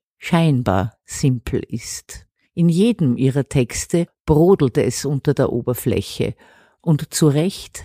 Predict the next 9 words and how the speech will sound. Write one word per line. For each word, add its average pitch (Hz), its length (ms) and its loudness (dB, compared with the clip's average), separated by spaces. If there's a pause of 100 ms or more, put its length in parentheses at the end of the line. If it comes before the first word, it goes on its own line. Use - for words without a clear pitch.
sind 160 300 0
ihre 147 180 2
Bücher 190 420 -2
mittlerweile 151 880 0
zu - 160 -6
Klassikern 170 840 -2 (140)
der 170 80 0
Frauenliteratur 127 1080 -2
geworden. 101 680 -4